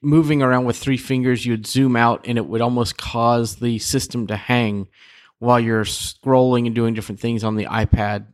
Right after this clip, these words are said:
Uh, this was on my iPad Mini and Pro, and that appears to be fixed. So you're gonna have a better zoom experience in the, um, full version of sixteen point two. So,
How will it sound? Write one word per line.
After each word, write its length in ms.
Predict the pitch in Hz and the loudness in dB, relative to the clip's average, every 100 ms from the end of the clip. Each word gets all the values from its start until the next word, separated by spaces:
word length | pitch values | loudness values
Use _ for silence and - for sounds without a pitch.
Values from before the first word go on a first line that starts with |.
| _ | _
Uh, 180 | 113 113 | -6 -4
this 220 | 117 - | -4 -6
was 100 | 117 | -4
on 120 | 117 | -2
my 280 | 110 92 110 | -2 -2 0
iPad 280 | - 104 104 | 0 0 -4
Mini 300 | 113 113 95 | -4 -2 -4
and 220 | 104 104 | -8 -2
Pro, 360 | - 123 107 - - - - | 0 2 0 -4 -20 -20 -6
and 180 | 120 | 0
that 180 | 131 139 | 2 2
appears 320 | 139 139 117 - | 2 2 0 -6
to 100 | - | -8
be 100 | - | -8
fixed. 360 | - 107 - | -4 -4 -4
So 80 | - | -6
you're 140 | 113 | -4
gonna 180 | 110 113 | -2 0
have 140 | 110 107 | 0 0
a 60 | |
better 300 | 104 107 107 | -2 -4 -2
zoom 300 | 95 110 117 | 0 0 2
experience 600 | 107 - - 107 110 104 | 0 -4 -4 -2 -4 -8
in 280 | - 113 110 | -6 -2 0
the, 260 | 104 104 - _ - - _ | 0 -2 -6 _ -20 -20 _
um, 520 | - 113 104 104 104 101 _ _ _ | 0 2 4 2 -2 -6 _ _ _
full 220 | - 127 | 0 2
version 380 | 110 120 110 113 | 4 4 4 0
of 80 | 104 | 0
sixteen 440 | 123 - - 113 | -2 -2 -2 0
point 320 | 104 98 - | 2 0 -4
two. 340 | - 120 107 98 | -2 0 2 0
So, 420 | - - - 104 | 0 0 0 -2